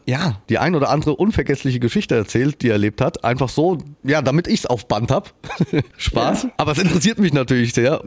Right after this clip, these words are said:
Speaker 1: Ja, für dich sicherlich schwer, weil du in all den Jahren, wir reden jetzt ja wirklich schon von,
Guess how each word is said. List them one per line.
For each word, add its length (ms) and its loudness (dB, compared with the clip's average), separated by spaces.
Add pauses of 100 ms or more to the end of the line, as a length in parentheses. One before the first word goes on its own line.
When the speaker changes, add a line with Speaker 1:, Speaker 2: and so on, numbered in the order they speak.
Speaker 1:
Ja, 240 0
für 140 -2
dich 240 0
sicherlich 440 2
schwer, 320 2
weil 300 2
du 120 2
in 200 2
all 220 2
den 160 4
Jahren, 360 0
wir 200 -4
reden 160 0
jetzt 160 -2
ja 80 -2
wirklich 240 -4
schon 120 -4
von, 260 -6